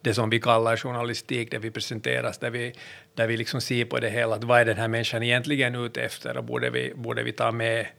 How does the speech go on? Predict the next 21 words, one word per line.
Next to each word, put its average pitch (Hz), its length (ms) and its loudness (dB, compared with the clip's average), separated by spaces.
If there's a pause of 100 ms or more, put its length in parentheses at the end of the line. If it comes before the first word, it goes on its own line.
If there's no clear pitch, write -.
(1040)
det 117 120 4
här 131 140 10
som 139 120 6
jag 135 100 10
försöker 135 420 10 (1200)
i 135 120 -4
tid 139 280 10
och 135 100 12
otid 131 480 6
under, 139 440 10 (500)
understryka 131 680 8
för 131 160 8
v-, 123 180 0
v-, - 580 -4
egen 139 320 10
också 113 200 2
personal, 113 540 6
just 110 120 0
det 110 60 2
här 110 140 4
att, 107 140 0